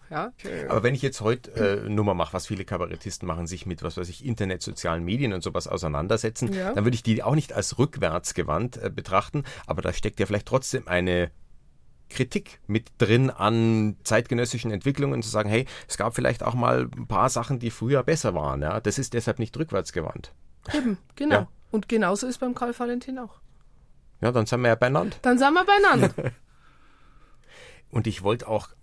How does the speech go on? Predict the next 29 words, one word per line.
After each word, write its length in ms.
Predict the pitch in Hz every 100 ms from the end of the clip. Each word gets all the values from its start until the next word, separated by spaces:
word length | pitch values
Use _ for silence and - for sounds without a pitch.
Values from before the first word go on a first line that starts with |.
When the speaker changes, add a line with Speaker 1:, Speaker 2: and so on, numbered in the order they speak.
| -
Speaker 2:
ganz 240 | 101 113
sicher 200 | 131 120
nicht 220 | 107 -
den 180 | 101 92
Valentin 360 | 95 110 113 104
jetzt 160 | 92
in 100 | 104
eine 240 | 98 90 90
reaktionäre 720 | 92 101 - 101 92 90 -
Ecke 200 | - 101
stellen, 400 | - 82 95 120 - - -
zumal 260 | - 98 101
ja 80 | 98
auch 100 | 95
Leute, 240 | 95 98
die 120 | 95
anerkanntermaßen 800 | 90 104 - 98 92 90 95 98
nicht 240 | 107 135 104
aus 100 | -
dieser 240 | 98 95
Ecke 160 | - 98
kommen, 220 | 104 87
wie 120 | 90
Bert 300 | 85 87 -
Brecht 360 | - 101 - -
ihn 140 | 101
sehr 180 | 87 95
geschätzt 500 | 98 - 98 - -
haben. 300 | 90 92 101